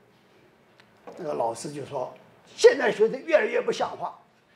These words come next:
看到我都不打招呼，居然还要批评老师，不曾低头。好了，没了啊。<laughs>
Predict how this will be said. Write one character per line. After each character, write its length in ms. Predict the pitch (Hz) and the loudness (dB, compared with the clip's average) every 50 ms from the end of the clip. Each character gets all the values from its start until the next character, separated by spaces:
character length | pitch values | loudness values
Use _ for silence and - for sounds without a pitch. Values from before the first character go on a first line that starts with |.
| _ - - - - - - - - - | _ -20 -20 -20 -20 -20 -20 -20 -18 -10
看 240 | - - 349 349 349 | 2 2 4 6 6
到 140 | 330 294 | 6 6
我 120 | 226 185 196 | 6 4 0
都 120 | 202 302 | -2 -4
不 120 | 285 294 311 | -4 -6 -6
打 200 | - - - - | -4 -4 -4 -2
招 200 | - 277 277 262 | 0 0 0 0
呼， 200 | - 269 339 - - - - - - 370 - - - - 359 - - - 370 - - - - 466 466 440 415 | -2 -4 -8 -12 -16 -20 -20 -20 -20 -20 -20 -20 -20 -20 -20 -20 -20 -20 -20 -20 -20 -20 -18 -16 -16 -14 -6
居 220 | - 415 415 415 | 2 6 6 8
然 180 | 392 359 339 262 | 8 8 8 8
还 120 | 220 302 | 8 8
要 100 | 330 320 - | 8 6 4
批 220 | - - - 392 | 0 -4 -6 -2
评 180 | 370 311 339 339 | 0 2 2 4
老 220 | 294 202 185 - | 2 2 0 -2
师， 140 | - - 302 330 285 - - - - - - - - - - - - - - - - - - - - - - - - - - - - | -4 -6 -8 -8 -10 -12 -18 -20 -20 -20 -20 -20 -20 -20 -20 -20 -20 -20 -20 -20 -20 -20 -20 -20 -20 -20 -20 -20 -20 -20 -20 -6 0
不 100 | - 262 | 0 0
曾 160 | - - 170 160 135 | 0 0 -4 -10 -10
低 160 | 131 - - | -12 -12 -12
头。 100 | - - - - _ _ _ _ - - - - - - - - - - - - - | -14 -16 -16 -20 _ _ _ _ -20 -20 -20 -20 -20 -20 -20 -20 -20 -20 -20 -12 -8
好 100 | 113 127 | -4 -2
了， 180 | 143 143 170 - | 0 -2 -2 -4
没 160 | 160 151 156 160 | -6 -4 -2 -2
了 120 | 180 175 156 - - | -2 -2 -4 -6 -6
啊。 200 | 143 151 160 - - - - - - - - - - 240 190 - | -4 -4 -2 -2 -4 -6 -8 -8 -8 -8 0 4 4 4 4 4
<laughs> 280 | - - - - - | -2 -6 -4 -4 -4